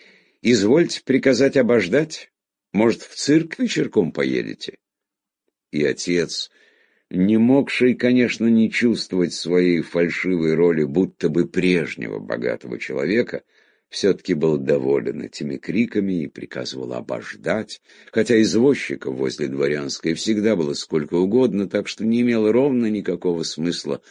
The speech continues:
платить за обожданье. А за стеклянной дверью подъезда было тепло,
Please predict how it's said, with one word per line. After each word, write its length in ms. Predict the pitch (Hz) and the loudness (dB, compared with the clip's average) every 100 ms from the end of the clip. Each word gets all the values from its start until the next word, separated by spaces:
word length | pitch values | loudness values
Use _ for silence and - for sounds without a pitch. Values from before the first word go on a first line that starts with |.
| _ - | _ -2
платить 560 | 92 82 - 80 65 | 0 0 -2 -6 -6
за 260 | - 58 58 | -10 -8 -6
обожданье. 800 | 60 65 58 67 55 50 50 - _ _ _ _ _ _ _ _ _ _ _ - | -4 -4 -4 -4 -4 -6 -16 -20 _ _ _ _ _ _ _ _ _ _ _ -8
А 100 | 76 | -6
за 140 | 65 | -6
стеклянной 560 | - - - 76 64 64 | -6 -8 -6 -4 -4 -6
дверью 380 | 58 64 67 64 | -6 -6 -6 -6
подъезда 480 | 67 62 73 - | -6 -4 -4 -4
было 240 | 65 69 64 | -4 -4 -4
тепло, 580 | - - - 73 95 | -8 -10 -4 -2 -2